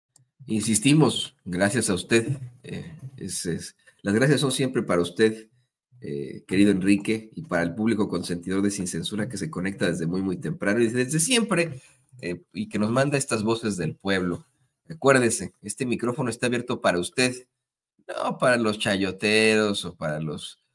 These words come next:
privilegiados. Este micrófono es únicamente suyo. Y usted, así como Enrique Morales, nos puede mandar su video a este teléfono que aparece en pantalla. Es el siete siete tres,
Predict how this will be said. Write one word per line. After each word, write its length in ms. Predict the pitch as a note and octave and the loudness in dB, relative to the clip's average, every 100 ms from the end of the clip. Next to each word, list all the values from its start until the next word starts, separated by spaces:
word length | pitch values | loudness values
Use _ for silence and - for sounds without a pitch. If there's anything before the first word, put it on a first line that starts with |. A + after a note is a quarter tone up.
| _ _ | _ _
privilegiados. 880 | F2+ F2 E2+ F2 G#2+ G2+ F#2+ F2+ - | -6 -2 -2 -4 0 2 2 -4 -4
Este 240 | D#3 D#3 | -6 -4
micrófono 580 | A#2+ G#2 B2+ C3 C#3 C3+ | -6 -4 -4 -4 -6 -6
es 240 | B2+ A#2 - | -6 -6 -8
únicamente 920 | A#2+ B2 A2+ F#2+ G2 G#2 G#2 A2 F2 | -8 -8 -8 -8 -6 -6 -6 -10 -10
suyo. 540 | - - D2+ - - _ _ _ _ _ _ - | -14 -12 -12 -12 -18 _ _ _ _ _ _ -4
Y 140 | A2+ | 0
usted, 420 | A#2 - F3 F3+ - | 2 4 2 2 -10
así 240 | F#2+ C3+ | -6 -4
como 220 | - B2 G#2 | -2 0 2
Enrique 280 | A2 A2+ | 0 -2
Morales, 400 | A#2 A#2 A#2+ B2+ | -2 2 2 2
nos 160 | A#2+ F2+ | -2 -4
puede 220 | - G#2 | 0 0
mandar 320 | F#2 E2 F2 | 0 -2 -4
su 160 | F2 F#2 | -4 -4
video 460 | F2 E2 F2 F2+ - _ _ _ | -2 0 0 -2 -8 _ _ _
a 140 | D2 | -4
este 340 | F2 - - F#2 | -4 -4 -2 -4
teléfono 560 | D#2+ D#2+ F2+ G2+ F2+ | -2 -2 -2 -2 -6
que 80 | E2+ | -6
aparece 400 | D2 D#2+ E2+ F2+ | -8 -4 -4 -2
en 100 | E2+ | -6
pantalla. 720 | D#2+ E2 E2+ C3 B2+ B2+ A#2+ - _ _ _ - | -6 -6 6 6 8 4 2 -8 _ _ _ -20
Es 220 | - - | -10 -6
el 100 | D#2+ | -2
siete 320 | - C3 B2+ | 2 2 2
siete 300 | A#2 C3 A2 | 0 0 0
tres, 560 | G2+ A#2 A#2+ A#2 - _ | 2 2 2 0 -6 _